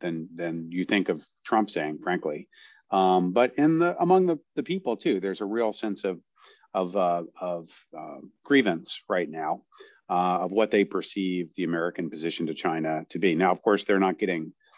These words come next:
you know, a free flow of information, are they? They're getting a, a government curated, Chinese government curated package of, of ideas about what the U S is and isn't doing. But, you know, we haven't actually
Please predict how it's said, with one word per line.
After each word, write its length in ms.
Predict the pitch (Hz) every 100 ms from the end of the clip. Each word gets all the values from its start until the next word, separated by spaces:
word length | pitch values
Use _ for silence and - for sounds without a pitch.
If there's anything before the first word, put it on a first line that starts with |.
| _ _
you 80 | 90
know, 180 | 71 - _
a 80 | 101
free 180 | - 117
flow 220 | 98 101
of 80 | 92
information, 500 | 90 90 104 104 85
are 160 | 85
they? 140 | 78 73
They're 160 | 78
getting 300 | 82 85 80
a, 240 | 78 76 78 _ _ _ -
a 160 | 90 82
government 520 | 101 110 110 98 87
curated, 460 | - 104 98 92 85
Chinese 260 | - 107 87
government 340 | 107 92 85 -
curated 500 | 101 95 90 85 76 - _ _ -
package 380 | 110 101 98 90
of, 200 | 90 82
of 440 | 90 87 82 80 -
ideas 540 | 87 95 151 92 73
about 280 | 90 85 78
what 220 | 82 85
the 100 | -
U 160 | 82 80
S 180 | 80 -
is 200 | 82 76
and 120 | 82
isn't 240 | 76 78
doing. 320 | 73 87 76 78
But, 280 | 87 85 - - - - _ -
you 60 | 226
know, 100 | 107
we 160 | 117
haven't 340 | 110 110 101 -
actually 520 | 98 92 95 85 85